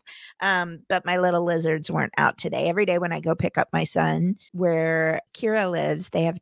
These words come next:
Speaker 2: tons of little lizards.
Speaker 1: Does he love 'em, or do you love 'em more?
Speaker 2: I do. I love them. He likes to go study the bees.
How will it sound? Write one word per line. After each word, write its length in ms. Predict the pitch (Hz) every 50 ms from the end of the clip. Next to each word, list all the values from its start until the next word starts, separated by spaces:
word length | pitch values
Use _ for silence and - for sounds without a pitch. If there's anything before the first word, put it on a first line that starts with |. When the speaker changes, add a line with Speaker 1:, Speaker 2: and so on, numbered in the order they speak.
| _
Speaker 2:
tons 480 | - - - - - 180 175 165 165 185
of 160 | 180 170 -
little 220 | - 151 151 151 151
lizards. 680 | 165 156 147 143 143 - - - - - - - - -
Speaker 1:
Does 160 | - 101 -
he 100 | - 117
love 300 | 110 107 101 98 98 104
'em, 260 | 123 131 139 151 156
or 120 | - 98 95
do 100 | 98 95
you 180 | 92 98 101
love 260 | 101 92 90 90 85 85
'em 140 | 85 87
more? 100 | 87 -
Speaker 2:
I 380 | 170 170 170 165 160 160 143 135 -
do. 120 | - - - _ _
I 400 | - 160 151 151 151 156 151 156 156 135
love 240 | 131 117 - -
them. 160 | - - - -
He 400 | - - - - 254 277 311 359
likes 420 | 349 311 240 190 190 - - - -
to 160 | - 202 175
go 380 | 170 175 160 156 156 151 151 160
study 360 | 180 - - - 170 165 160
the 140 | 151 - 143
bees. 680 | 147 151 156 151 - - - - - - - - -